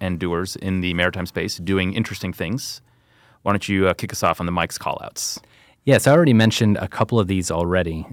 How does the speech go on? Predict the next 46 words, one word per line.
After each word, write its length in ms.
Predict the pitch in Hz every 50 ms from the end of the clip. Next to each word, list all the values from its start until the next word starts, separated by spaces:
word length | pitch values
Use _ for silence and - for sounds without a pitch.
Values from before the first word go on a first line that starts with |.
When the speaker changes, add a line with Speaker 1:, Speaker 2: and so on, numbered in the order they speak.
| -
Speaker 2:
uh, 280 | 104 95 90 85 85 85
but, 460 | - - 98 90 90 85 - - - -
uh, 140 | 87 80 80
Daniel 340 | 80 - 107 107 107 101 98
Riley 640 | 95 92 92 92 92 92 92 92 92 90 90 90 -
of 260 | - 92 85 82 85
the 200 | - 90 87 -
R 140 | - 95 92
C 260 | - - - 90 85
Test 300 | - - - - - -
Flight 280 | - 90 85 85 80 - -
YouTube 300 | 95 92 - - 104 -
channel 380 | - 110 104 107 117 123 127 113
does 220 | - 98 95 -
a 60 | 98
lot 180 | 92 92 92 92
of 80 | 92
really 240 | 87 90 92 90 87
impressive 480 | 87 85 - - 90 - - 90 - -
work, 320 | 85 85 82 80 - - _ - - _ _ _ _ -
uh, 200 | 90 85 85 82
building, 580 | 82 - 95 90 87 90 90 87 87 85 82
I 80 | 82 92
think 100 | - -
I 60 | 90
described 340 | 80 85 - - 98 87 85
it 40 | 85
as 100 | 82 -
contraptions 880 | - - - 90 - - 92 92 - - - 104 98 101 95 - - - - - - _ _
and, 440 | - 104 92 90 90 90 87 85 -
uh, 360 | 85 87 87 85 82 82 80 -
unmanned 540 | - 107 101 92 90 87 87 87 87 85 82
surface 320 | - - 98 - 85 82
vessels. 560 | - 82 78 - - 82 82 82 - - - - - _ -
Uh, 240 | 101 92 85 82 82
is 140 | 87 87 92
really 260 | 95 98 104 101 98
good 220 | 90 87 98 92 90
at 100 | 90 87
doing 200 | - 90 87 82
autopilot 640 | - 104 107 110 98 - - 104 101 98 90 -
tuning 440 | - - 107 98 95 92 90 90 87
and 140 | 85 85 80
just 160 | 92 - -
sort 160 | - 92 80
of 180 | 80 - -